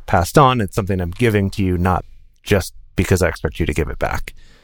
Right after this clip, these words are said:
That, that keeps coming to my mind through this episode. I don't know that it's exactly relevant, but I just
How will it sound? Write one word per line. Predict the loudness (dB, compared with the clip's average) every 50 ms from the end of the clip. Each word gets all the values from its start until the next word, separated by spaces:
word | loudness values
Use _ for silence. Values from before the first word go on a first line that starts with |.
| _ _ 2
That, | 4 4
that | 6 8 6 6 6 6
keeps | 2 0 0 2
coming | 2 2 4 4 2 2
to | 2
my | 2 2 2
mind | 2 2 2 0 0 -2
through | -2 -2
this | -2 0 0
episode. | 0 0 0 -2 -2 0 2 4 4
I | 4 4
don't | 4 2 2
know | 0 2 2
that | 2 0
it's | -2 -2 -4
exactly | -6 -2 0 0 0 0 0 -2 0
relevant, | 0 2 2 2 0 0 -2 -6 -10 -4
but | -2 0 2
I | 2 0
just | -2 -6 -12 -16